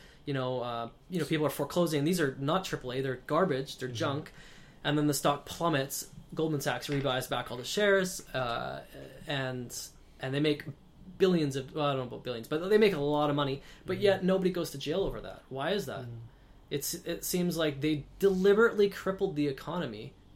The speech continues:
Speaker 1: for their own profit. That, there's nothing that's more criminal than that, and it
Speaker 2: Mm-hmm.
Speaker 1: affected the whole gl-, like, it affected everybody, right? It, it seems like that might be what you'd wanna go after, but then they give them bailouts.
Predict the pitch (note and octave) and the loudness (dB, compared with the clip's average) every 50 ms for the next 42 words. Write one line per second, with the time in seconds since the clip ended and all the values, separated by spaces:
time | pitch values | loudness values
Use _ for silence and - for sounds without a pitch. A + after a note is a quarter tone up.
0 | - - - - - - D#3 D3 C#3 C3+ C#3 D3 - E3 D#3+ D#3+ D#3 - - D3+ | -20 -20 -20 -18 -10 -6 -2 -2 0 2 0 0 0 0 -2 -2 -2 -2 -2 -2
1 | D#3+ F3+ F3 C#3+ A#2+ - - D3+ D#3+ D#3+ D#3+ E3 E3 D3+ D3+ F3+ F3+ F3+ - E3 | -2 -2 -4 -6 -6 -4 -4 -4 -4 -2 -4 -4 -4 -2 -2 -2 -2 -2 -2 -2
2 | D3+ C#3+ C3+ C3 - C#3 C#3 - - C#3+ C#3+ D3+ D3+ - - D#3+ D#3+ D#3 C#3+ C3+ | -2 -2 -4 -4 -6 -6 -8 -8 -10 -6 -6 -6 -6 -6 -6 -4 -4 -2 -2 -4
3 | C3 B2+ C3+ D#3 D3 C#3 - C#3+ C#3 C#3 C3+ C3 - - - - - B2 A#2 A#2 | -4 -4 -2 -2 -2 -2 -2 -4 -4 -4 -4 -6 -10 -16 -20 -18 -12 -10 -8 -6
4 | A#2 - F#3+ - - F3+ D3+ C#3+ C#3+ - - D3 - - F#3 E3+ D3 - - C#3 | -4 -4 -4 -4 -4 -6 -6 -8 -10 -12 -12 -10 -8 -6 -8 -8 -8 -10 -12 -12
5 | C#3+ - - C3 B2+ - - - - - - - - - - - - - E3 E3 | -10 -8 -8 -10 -10 -10 -12 -14 -14 -16 -18 -20 -20 -20 -20 -18 -12 -10 -8 -8
6 | E3 - D#3+ - F#3+ F#3 - D3+ D3+ E3+ G#3+ A#3+ D#3+ A#2 - F#2+ - B2 A2+ A#2+ | -6 -8 -6 -4 -4 -4 -2 -2 -2 -2 -2 -2 -4 -6 -6 -8 -12 -12 -10 -8
7 | D3+ F3 E3+ D3+ C3+ C3+ - - - E3 D#3+ - F3+ F3+ F3+ F3 F3 D#3 - D3+ | -8 -8 -6 -8 -10 -10 -12 -10 -8 -6 -4 0 2 2 4 4 2 0 2 2
8 | D3+ F#3 F#3+ F#3+ D#3+ D3 C#3+ - C3+ C3 B2+ B2 B2 B2 - - - - C3+ C3+ | 2 2 2 2 -2 -4 -4 -4 -6 -4 -4 -4 -6 -8 -10 -12 -10 -6 -4 -4
9 | C3 - B2+ C3 C3 C3+ C3 B2 A#2+ A#2+ - A#2+ A#2+ A#2+ C#3+ E3+ F3 - - A#2+ | -4 -2 -4 -6 -4 -4 -6 -6 -6 -8 -6 -6 -4 -2 -2 -2 -4 -4 -4 -4
10 | A2+ A#2+ C3+ - - F3 F3 G3 F#3+ F#3 F#3 F3+ D#3+ - - - - - E3 D#3 | -4 -4 -6 -6 -6 -4 -2 0 2 2 2 2 0 -2 -8 -16 -8 -6 -6 0
11 | C#3+ F#3+ F#3 F#3 - D3+ C#3 C3 - D3 F#3+ G#3 F#3 C#3 C3 - F2 - - - | 2 2 2 2 -2 -4 -4 -2 -2 0 2 2 2 0 0 -2 -6 -10 -10 -12
12 | - - | -12 -14